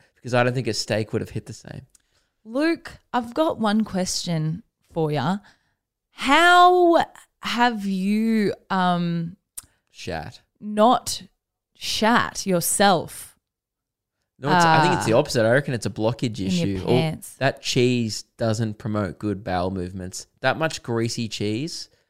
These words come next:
Speaker 2: No, that makes it slippery. Like,
Speaker 1: I, I
Speaker 2: yeah,
Speaker 1: get blocked
Speaker 2: oil,
Speaker 1: up.
Speaker 2: oil and dairy should run right through you.
Speaker 1: No, I don't know. I, I think I, my body is so used to being pummeled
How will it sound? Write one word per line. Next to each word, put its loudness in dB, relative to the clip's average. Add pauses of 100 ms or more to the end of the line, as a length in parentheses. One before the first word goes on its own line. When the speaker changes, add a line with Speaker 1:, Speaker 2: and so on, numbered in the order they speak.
(140)
Speaker 2:
No, -2
that 0
makes 2
it -2
slippery. -6 (380)
Like, 0 (240)
Speaker 1:
I, -6
I -10
Speaker 2:
yeah, -4
Speaker 1:
get 4
blocked 6
Speaker 2:
oil, 4 (340)
Speaker 1:
up. -20 (320)
Speaker 2:
oil 4 (100)
and 2
dairy 0
should -6 (100)
run 0
right 0
through -4
you. -6 (260)
Speaker 1:
No, -20 (120)
I -10
don't -8
know. -8
I, -6 (760)
I -12
think -6
I, 0 (360)
my -4
body 0
is -4
so 0
used -2
to -6
being -4
pummeled -6